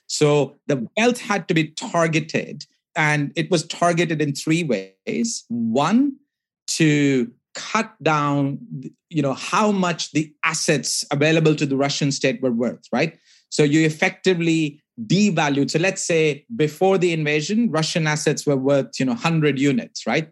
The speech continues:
So after the sanctions were imposed, you know, nobody wants to touch them.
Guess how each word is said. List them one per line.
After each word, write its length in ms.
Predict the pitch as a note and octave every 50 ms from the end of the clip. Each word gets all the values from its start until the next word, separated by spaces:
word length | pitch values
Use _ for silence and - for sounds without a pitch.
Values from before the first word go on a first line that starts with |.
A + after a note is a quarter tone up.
| _ _ _ _ _ _ _ _ _
So 300 | - - D3 D3 C#3+ D3 -
after 420 | E3 F3 F#3+ F#3 F#3+ - G3 G3
the 160 | F3+ D3 D3+ C#3+
sanctions 640 | - - - F3 F3 F3+ D#3+ - - F3 E3 D#3
were 80 | C#3+ D3+
imposed, 760 | D3 D3 C#3+ A#2+ - C#3 C#3+ F3+ A3 C4 A3+ - - - - -
you 100 | - C3+
know, 120 | C3+ C3+ C3
nobody 480 | C3+ C3+ C3+ C#3+ E3 E3 D#3+ D#3 D#3
wants 260 | C3+ B2+ C3 B2 A#2+ -
to 100 | - A#2+ A#2 -
touch 340 | - - A3 A3 G#3+ - - -
them. 520 | F#3 F#3 F3 F3 E3+ E3 D#3+ D#3 D3 D3+